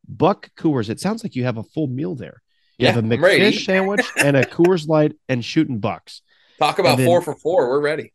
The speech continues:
Speaker 1: Yeah, there you go. And then General Booty, you get a little, uh, Victoria's Secret at the end. And then for me, I went with Fat Watts, which is fantastic.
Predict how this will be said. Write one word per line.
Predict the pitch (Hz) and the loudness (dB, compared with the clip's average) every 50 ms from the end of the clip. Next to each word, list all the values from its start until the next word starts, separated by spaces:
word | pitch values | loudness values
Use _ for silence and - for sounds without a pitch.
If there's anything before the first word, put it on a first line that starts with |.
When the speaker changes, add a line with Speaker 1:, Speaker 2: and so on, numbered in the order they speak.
| _ - | _ -2
Speaker 1:
Yeah, | 208 226 226 208 | 0 2 4 4
there | 208 214 214 | 4 6 4
you | 226 | 4
go. | 226 254 220 151 | 4 2 2 2
And | 139 151 | 2 2
then | 156 135 | 0 0
General | 110 143 175 175 185 180 170 | 2 2 2 2 2 0 2
Booty, | 147 180 196 170 135 | 4 4 4 4 2
you | 110 - | 0 -4
get | 127 127 | -4 -6
a | 131 | -6
little, | 135 135 131 131 131 131 | -6 -6 -6 -4 -4 -2
uh, | 127 | -2
Victoria's | 117 107 123 110 - - 151 160 160 151 135 - | -4 -4 -8 -8 -6 -4 -2 0 0 -2 -2 -2
Secret | - 175 160 - 120 107 | -2 -2 -2 -2 -6 -10
at | 104 90 | -10 -10
the | _ - 87 82 | _ -16 -16 -16
end. | 80 85 101 107 _ _ _ _ _ _ _ _ _ _ - | -16 -18 -20 -20 _ _ _ _ _ _ _ _ _ _ -2
And | 127 127 | 0 2
then | 139 143 123 | 2 2 2
for | - - 151 | 0 0 2
me, | 160 180 175 | 2 4 4
I | 151 139 | 6 4
went | 143 151 127 | 4 2 0
with | 131 123 - | -2 -8 -10
Fat | - - _ - 165 170 190 214 - _ | -12 -8 _ 2 4 4 4 4 0 _
Watts, | - 123 127 139 135 131 113 107 123 - - | -8 -2 0 2 2 2 2 0 -2 -4 -4
which | 127 117 - | -4 -4 -4
is | - 110 | -4 -8
fantastic. | - - 110 98 92 - - - 113 113 110 107 - - 80 82 | -6 -6 -6 -6 -8 -8 -8 -4 -2 -2 -2 -4 -6 -12 -16 -16